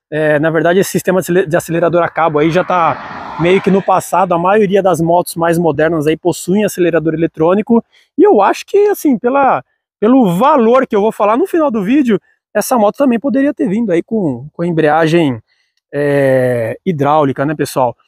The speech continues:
O, esse motorzão aqui, uma, um ponto que eu esqueci de comentar é que ele é derivado aí do motor da antiga C B R mil R R,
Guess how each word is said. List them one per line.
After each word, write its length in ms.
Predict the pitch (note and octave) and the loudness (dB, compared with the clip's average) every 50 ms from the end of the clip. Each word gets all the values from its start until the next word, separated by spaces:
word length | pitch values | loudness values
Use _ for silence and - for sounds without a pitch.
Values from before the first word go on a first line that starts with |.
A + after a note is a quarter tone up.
| _ _ _ - | _ _ _ 0
O, 920 | F3+ F#3+ G3+ G3+ G3+ G3+ G3+ G3+ G3+ G3 F#3+ F#3 F3+ F3 F3 E3+ D#3+ D3+ F3+ | 2 4 4 6 6 4 4 2 0 0 0 2 2 2 2 2 2 0 0
esse 160 | F#3 - A3 | -2 -2 -2
motorzão 500 | A3+ A#3+ - B3+ F#3+ E3+ D#3+ G3+ A3+ A3 | -2 0 0 0 -2 0 0 0 0 0
aqui, 420 | F3+ - - A3+ B3 B3 F#3+ D3 B2 - _ | -2 -2 -2 -2 0 0 0 -2 -4 -10 _
uma, 420 | _ F#3 F#3 G3+ G#3+ G#3 G3 F#3+ F3+ | _ -6 -2 0 0 2 2 0 0
um 100 | F#3+ E3 | -2 -2
ponto 240 | - G#3 G#3 G#3 - | -2 -2 -2 -2 -2
que 40 | |
eu 40 | G#3+ | -6
esqueci 240 | F#3 - F3+ - F3 | -6 -6 -8 -8 -8
de 80 | E3 - | -8 -6
comentar 360 | - F3 E3 D#3+ - F#3+ G3 | -4 -2 -2 -2 0 0 -2
é 40 | G3 | -2
que 100 | - G#3 | -2 -2
ele 60 | A3+ | -2
é 40 | G3+ | 0
derivado 520 | A3+ A#3 C#4 A#3+ F3 G3 G3+ A3 G3 G#3 | 2 2 2 2 2 2 0 2 2 2
aí 200 | F#3+ G3+ A#3 B3+ - _ _ _ _ _ _ _ - | 2 2 0 -2 -6 _ _ _ _ _ _ _ -4
do 180 | D3 D3 C4 | 0 2 2
motor 320 | D4+ D4+ C#4 - C4+ C#4 B3 | 4 4 2 2 0 0 2
da 80 | A#3+ | 2
antiga 400 | C#4+ D4+ C4+ - - C#4 B3 C#4+ | 2 0 0 -2 -2 -2 0 0
C 400 | C4 - - - - - C#4 D4+ | -2 -2 -6 -10 -6 -2 -2 0
B 120 | D#4 C#4+ C4+ | 2 2 2
R 200 | C4 C4 B3+ B3 | 4 4 4 4
mil 160 | A3+ A#3+ B3+ | 4 4 4
R 140 | B3 G#3+ A3 | 4 4 4
R, 340 | G3+ G3+ A3+ C#4 C4 C4+ | 4 4 4 4 2 0